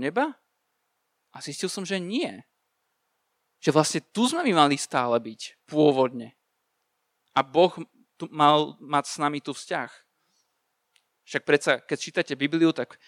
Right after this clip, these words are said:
v záhrade Eden je ten strom života, z ktorého jedli a mohli žiť večne, ku ktorému bol potom zabránený prístup po prvom hriechu. Ale v podstate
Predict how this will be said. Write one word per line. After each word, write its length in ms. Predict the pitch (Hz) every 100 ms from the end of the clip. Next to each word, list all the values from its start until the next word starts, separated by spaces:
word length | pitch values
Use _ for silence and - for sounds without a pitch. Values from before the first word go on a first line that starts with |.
| _
v 40 | 135
záhrade 320 | 139 160 147
Eden 400 | 135 139 143 143 151 _ -
je 480 | 139 135 131 127 127
ten 80 | 135
strom 320 | 127 - 139
života, 480 | 131 147 170 - 123
z 80 | 151 -
ktorého 240 | 139 131
jedli 400 | 123 123 123 175 _ _ -
a 80 |
mohli 240 | 139 139 143
žiť 160 | 135
večne, 480 | 123 143 - 117 117 _ _ _ _ _ _ _ _ _ _ _ _ _ _ _
ku 80 | -
ktorému 320 | 135 147 147
bol 80 | 139
potom 320 | 127 143 139
zabránený 560 | 131 139 147 143 139 123
prístup 400 | 143 160 - 139
po 80 | 131
prvom 240 | 131 127 135
hriechu. 340 | 135 147 123 - _ _ _ _ _ -
Ale 160 | - 202
v 120 | - -
podstate 720 | 185 - - - - 127